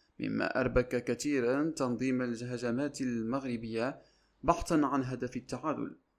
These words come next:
في الوقت بدل الضائع في المباراة، ستسجل اللاعبة التونسية نفسها الهدف الثاني من ضربة خطأ. تشارك في دور اتحاد شمال إفريقيا للسيدات أقل من سبعة عشر سنة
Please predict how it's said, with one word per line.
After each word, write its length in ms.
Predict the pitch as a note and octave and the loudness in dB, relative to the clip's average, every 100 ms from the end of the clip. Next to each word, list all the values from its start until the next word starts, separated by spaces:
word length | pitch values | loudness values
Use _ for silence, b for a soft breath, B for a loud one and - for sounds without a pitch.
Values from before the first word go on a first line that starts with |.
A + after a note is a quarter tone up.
| _ _ - | _ _ -16
في 60 | - | -12
الوقت 440 | - A2+ - - | -6 -6 -6 -2
بدل 480 | C3 B2 B2 B2+ A#2+ | 0 0 -2 -2 -2
الضائع 440 | A#2 - D3+ C3+ C3+ C3 | -2 -4 -6 -8 -12 -8
في 80 | C#3 | -4
المباراة، 640 | B2 B2 B2 B2 C3+ D#3+ D#3+ | -2 -2 -2 -2 -2 -4 -6
ستسجل 600 | - - B2 C3 B2+ B2 | -12 -12 -12 -10 -8 -6
اللاعبة 400 | A#2+ C3+ C3 B2 | -4 -4 -4 -6
التونسية 540 | A#2 A#2+ B2 - C#3 | -6 -4 -6 -2 -2
نفسها 360 | C3+ D#3 C#3 B2+ | -2 -2 -6 -6
الهدف 360 | A#2+ B2+ B2+ | -6 -4 -2
الثاني 560 | A#2+ - E3 B2+ A#2+ A2+ _ _ _ - | -4 -2 0 0 -2 -4 _ _ _ 2
من 160 | C#3+ | 2
ضربة 380 | A2+ A2 A2 D3 | 2 0 -4 -4
خطأ. 360 | D#3+ - - - _ _ _ _ _ _ _ _ _ _ | -6 -4 -4 -6 _ _ _ _ _ _ _ _ _ _
تشارك 500 | - G3 C4 B3 G#3+ - F3+ D#3 | -6 0 2 0 -2 -6 -8 -4
في 200 | D#3+ C3 | -2 2
دور 300 | C#3+ C#3+ C3+ | 2 2 -2
اتحاد 460 | A#2 C#3+ D3 C3+ | -4 -8 -4 -4
شمال 300 | C#3 C3 C3 | -2 -2 -2
إفريقيا 400 | B2+ B2+ C3 C3+ | -2 -4 -6 -6
للسيدات 720 | B2+ B2 C3 B2 A#2+ B2+ D#3 C3+ | -4 -4 -4 -4 -2 -2 -2 -6
أقل 380 | B2 C3+ C3 | -4 -2 0
من 100 | B2+ | -2
سبعة 320 | A#2+ C#3+ B2+ B2 | -2 -2 -2 -4
عشر 260 | A#2+ A#2 A#2 | -6 -6 -6
سنة 440 | E3 C#3 A#2+ D#3 | 0 2 2 0